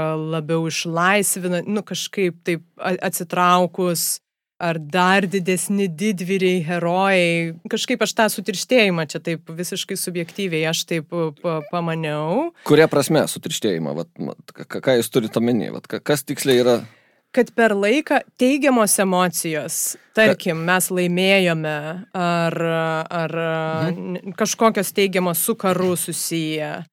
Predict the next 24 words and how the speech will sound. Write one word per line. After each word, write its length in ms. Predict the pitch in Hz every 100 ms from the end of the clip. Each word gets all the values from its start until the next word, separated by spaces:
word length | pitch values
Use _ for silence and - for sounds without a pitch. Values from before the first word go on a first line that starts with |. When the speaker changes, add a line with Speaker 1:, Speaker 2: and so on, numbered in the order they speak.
| _ _ _ _ _
Speaker 1:
per 220 | 190 180 180
laiką 1040 | 180 185 185 180 - 175 160 160 160 165 - _ _ _ _ 180
jos 380 | 185 190 175 185
išauga? 800 | - 185 190 208 220 277 330 330 _ _ -
Nežinau, 420 | 220 208 214 233
kaip 160 | 233 196
kitaip 380 | 190 220 220 196
išsireikšti. 720 | - 226 269 294 185 - 175
Ta, 200 | 196 180
Speaker 2:
Nu- 100 | 208
Speaker 1:
turiu 220 | 196 220
omeny, 240 | 208 196 185
kad 100 | 180
sutirštėja 800 | - 185 185 - - 202 190 170
teigiama 540 | 180 175 170 185 202
arba 280 | 196 196 190
sutirštėja 520 | 180 175 175 - 190
neigiama 540 | 185 214 233 190 156 147
emocija. 640 | 147 143 147 - - - - _ _ _ _ 175
Jeigu 260 | 170 165
tas 180 | 175 160
karas 360 | 175 165 160 -
paliko 360 | 170 170 170
kažkokius 720 | 160 151 160 165 156 - -